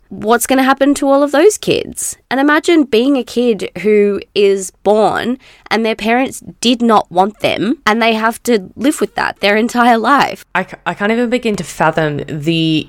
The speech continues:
Speaker 2: intense ripple effect this is going to have on future generations, current generations, the economy, the healthcare system.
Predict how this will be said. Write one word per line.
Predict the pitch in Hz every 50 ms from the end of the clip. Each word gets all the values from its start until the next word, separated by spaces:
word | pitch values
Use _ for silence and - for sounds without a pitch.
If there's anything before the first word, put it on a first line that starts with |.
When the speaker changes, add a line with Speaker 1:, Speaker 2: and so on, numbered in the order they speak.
| - -
Speaker 2:
intense | 196 175 170 143 - - - 165 165 - - - -
ripple | - 165 170 170 170 170 165
effect | 165 160 - - 160 - - - - -
this | 156 147 160 147 139
is | 156 -
going | - 151 147 151
to | 143 147
have | 139 139 139 - -
on | - 151 139
future | - 156 143 - - -
generations, | - 156 151 - - 139 143 147 - 147 - - -
current | - - - 160 156 151 147 143
generations, | - 156 156 147 143 143 151 - - - 135 - -
the | 160 151
economy, | 147 143 - - - 165 165 160 156 151 156 - -
the | - -
healthcare | - - - 180 180 - - - - - 165
system. | - - 175 - - 208 190